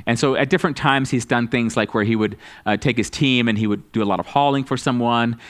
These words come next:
It reminds you of, like, Uber or Lyft or something, you know. So he's, like, doing all these different, he's done a lot of different things. So he's, he's walking around town looking for something to do. He runs into these two fellows who say, "Hey, um, you play the violin?" He's like, "Yes, I do." And they said, "We have this event, we have this, like,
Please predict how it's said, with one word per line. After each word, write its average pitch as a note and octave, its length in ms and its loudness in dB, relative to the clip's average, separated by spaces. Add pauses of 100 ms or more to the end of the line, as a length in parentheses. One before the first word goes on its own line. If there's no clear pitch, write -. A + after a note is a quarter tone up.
(160)
It G#2+ 60 -8
reminds G#2+ 320 0
you G#2 80 0
of, F#2+ 60 0
like, F#2+ 160 0
Uber G2 380 0
or F#2 40 0
Lyft G2 280 -2
or G2 40 -4
something, F#2+ 400 -4
you G2 120 0
know. F#2+ 100 0
So G#2 140 -4
he's, B2+ 200 0
like, C#3 160 0
doing D3+ 160 -2
all E3 200 0
these E3+ 140 -2
different, D#3+ 260 -2
he's C3 100 -4
done G3+ 180 0
a B2+ 80 -2
lot C#3 220 2
of C#3 80 -2
different C3 240 -2
things. A#2 180 -2
So C#3 60 -2
he's, B2+ 160 -2 (240)
he's C3 140 -2
walking A#3+ 360 0
around E3 280 0
town A#2+ 320 0
looking C#3 260 -2
for C#3+ 140 -4
something A#2+ 320 -2
to B2 100 -4
do. A#2 120 0
He A2 120 2
runs B2 360 -2
into C#3+ 260 -4
these A2+ 180 -2
two G2+ 160 -4
fellows F#2 400 -2 (380)
who C3 100 0
say, B2 280 2
"Hey, C#3+ 520 0 (440)
um, G#2+ 420 0 (420)
you B2+ 160 0
play G3 160 0
the F#3+ 100 2
violin?" E3 480 2
He's C#3 140 0
like, A2+ 140 0
"Yes, D3+ 200 0
I B2 80 0
do." D#3+ 120 0
And D3+ 80 0
they B2 80 0
said, C3 160 0
"We F#3 100 2
have F#3 160 -2
this C#3 180 -2
event, B2 420 -2
we C3 80 0
have A#2 100 -2
this, A2 180 -2
like, G2+ 160 0